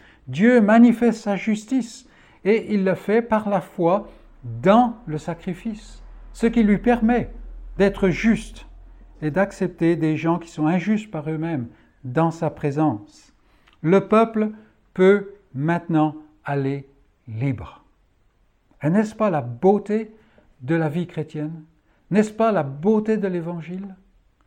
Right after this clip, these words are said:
Nous sommes tellement imparfaits. Et plus nous grandissons dans la foi, plus nous grandissons dans la grâce, plus nous voyons l'imperfection dans laquelle nous sommes.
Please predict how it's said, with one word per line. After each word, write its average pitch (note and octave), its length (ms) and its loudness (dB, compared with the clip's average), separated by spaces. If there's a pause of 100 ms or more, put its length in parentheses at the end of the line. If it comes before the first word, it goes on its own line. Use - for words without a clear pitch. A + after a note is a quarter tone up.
(500)
Nous A#3 140 6
sommes A#3+ 360 2 (400)
tellement A#3+ 440 4
imparfaits. E3 640 -8 (220)
Et A3+ 140 4
plus C4 420 2
nous B3 160 4
grandissons G3 760 0
dans C#3 140 0
la C#3+ 120 0
foi, C3+ 440 -8 (580)
plus A#3 140 2
nous G#3 140 4
grandissons F#3+ 520 -4
dans E3 120 -2
la D3+ 120 -4
grâce, D3 400 -6 (300)
plus A#3+ 240 2
nous A3+ 140 6
voyons A3 520 2
l'imperfection F#3 920 -4 (200)
dans D3 80 -4
laquelle D3 320 -4
nous C3+ 120 -8
sommes. A#2+ 320 -18